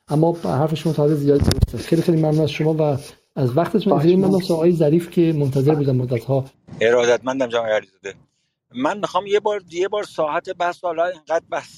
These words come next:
Speaker 3: ساحت گفتگو، ساحت سیاسی پیدا کرده و گفتگو، اه، در،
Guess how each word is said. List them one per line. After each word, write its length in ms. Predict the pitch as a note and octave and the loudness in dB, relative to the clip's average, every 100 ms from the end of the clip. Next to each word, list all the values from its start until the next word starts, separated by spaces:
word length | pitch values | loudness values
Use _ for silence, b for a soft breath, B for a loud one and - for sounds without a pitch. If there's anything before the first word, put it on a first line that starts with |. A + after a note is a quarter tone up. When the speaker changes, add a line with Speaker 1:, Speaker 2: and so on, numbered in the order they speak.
| - | -8
Speaker 3:
ساحت 360 | C#3 B2+ C3 C3+ D3 - _ - | -6 -6 -8 -10 -12 -12 _ -12
گفتگو، 460 | A#2+ - A#2 C#3 | -12 -10 -10 -10
ساحت 360 | - A#2 A#2+ A#2+ | -6 -4 -4 -6
سیاسی 760 | - - A#2+ A#2+ A#2 A2 D#3+ | -16 -16 -2 2 2 -2 -16
پیدا 320 | D#3 C#3 A2+ G#2 | -4 -2 0 -2
کرده 320 | G#2 G2 G#2 | -4 -6 -4
و 100 | A2 | -2
گفتگو، 500 | A2+ - A2 B2 D3+ _ _ _ _ _ | -2 -8 -10 -8 -10 _ _ _ _ _
اه، 340 | A2 A2+ G#2+ A2 | 0 2 0 -2
در، 240 | - A2+ | -2 -2